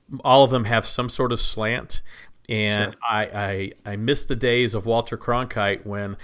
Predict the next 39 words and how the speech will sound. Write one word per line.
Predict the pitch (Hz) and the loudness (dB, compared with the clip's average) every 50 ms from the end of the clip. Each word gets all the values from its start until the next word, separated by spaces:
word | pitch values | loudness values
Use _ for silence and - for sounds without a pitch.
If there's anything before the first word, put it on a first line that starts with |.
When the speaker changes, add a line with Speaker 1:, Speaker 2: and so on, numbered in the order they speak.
| - - - - - | -14 -16 -16 -14 -8
Speaker 1:
yeah, | - 127 131 139 139 139 139 139 113 | -2 0 2 4 4 4 4 2 0
I | 113 | -2
probably | 110 - - - 143 170 180 175 135 | 0 2 4 4 4 2 0 -2 -2
knew | 117 117 123 131 | 0 0 0 0
he | 131 131 135 | 0 -2 -2
was | 135 135 135 120 - | -2 -2 -2 2 2
super | - - 123 123 - 127 113 | 2 2 2 4 4 2 4
liberal, | 107 104 110 110 120 135 143 151 156 165 165 170 160 - - - - - - | 2 0 -2 -2 0 0 0 2 2 2 0 0 -4 -8 -14 -20 -20 -12 -6
but | - - 113 | -4 -2 2
he | 113 127 | 2 2
didn't | 127 156 180 185 156 | 2 2 0 0 2
share | - - - - - 85 - 120 | 4 6 8 6 6 4 0 -2
that | 107 95 - - - - - | -4 -4 -6 -6 -8 -10 -8
with | 123 113 123 135 - - - | -6 -4 -4 -4 -4 -4 -6
it, | 85 82 69 - - | -6 -6 -8 -8 -6
with | 117 127 143 143 | -4 -4 -2 2
him. | - - 95 90 90 87 80 - - | 2 2 2 0 -4 -10 -14 -16 -16
You | - 107 | -12 -8
know, | 104 104 107 | -6 -6 -6
he, | 104 110 113 | -6 -8 -8
you | - - 113 107 110 107 | -10 -10 -8 -8 -8 -8
know, | 101 92 - | -8 -8 -6
there | - 117 117 | -4 -4 -4
was | 113 - | -4 -2
time | - - - 127 139 143 | -2 -2 0 0 0 -2
and | 139 | -2
a | 123 | -4
place | 117 - - 123 131 120 | -4 -4 -4 -2 -2 -4
for | - - 117 | -4 -6 -6
an | 107 | -4
editorial | 101 117 110 104 - - 127 120 110 104 | -4 -6 -6 -8 -8 -8 -6 -4 -4 -4
comment, | 95 - - 127 131 131 113 98 95 - - | -6 -6 -6 -4 -4 -2 -2 -4 -4 -6 -6
and | 101 104 | -6 -6
that | 113 - - | -6 -4 -4
wasn't | - 120 110 117 107 | -4 -4 -4 -4 -4
Walter | 107 107 110 - - | -2 -2 -2 -4 -6
Cronkite's | 107 - - 110 104 104 - 110 98 92 - | -10 -8 -6 -6 -4 -4 -4 -4 -6 -4 -6
space. | - - - 117 110 98 90 - - - - - - - - - - - | -6 -4 -2 -2 -2 -2 0 0 0 0 0 -2 -8 -12 -16 -16 -18 -14
So | - - - 123 110 110 | -8 -2 0 2 2 0